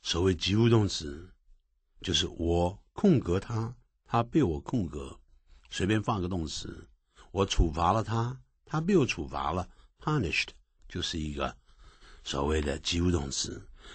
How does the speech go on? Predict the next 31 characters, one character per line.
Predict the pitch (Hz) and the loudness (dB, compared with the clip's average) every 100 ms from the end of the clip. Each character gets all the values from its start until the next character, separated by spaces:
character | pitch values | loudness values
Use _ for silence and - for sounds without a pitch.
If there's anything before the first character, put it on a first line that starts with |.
| - | -10
凡 | - 165 240 | 6 10 10
是 | 254 | 10
及 | 220 165 233 | 8 10 12
物 | 262 | 12
动 | 254 170 | 12 10
词， | - - - - _ _ _ _ - | 4 -4 -10 -18 _ _ _ _ -4
它 | - 147 | 4 8
没 | 147 165 254 269 | 8 10 10 10
有 | 160 | 10
宾 | 101 151 147 | 8 8 8
语 | 85 | 6
的 | 78 | 2
话， | 82 85 - - - | -2 -2 -4 -20 -6
就 | 98 | -6
可 | - | -2
以 | 76 | -4
形 | - 82 | -2 -6
成 | 78 73 | -6 -10
被 | - 95 | -4 -2
动 | 82 64 | -2 -8
语 | 58 | -10
态。 | - - - _ - - - - - - | -10 -10 -12 _ -20 -20 -20 -20 -20 -10
它 | - 98 | 2 4
的 | 98 | 6
形 | - 90 | 4 2
态 | 101 98 | 2 2
就 | 87 | 0
是 | 80 76 | -2 -2
be | 139 151 | 2 4
动 | 147 110 | 4 2
词 | - 73 | -4 -10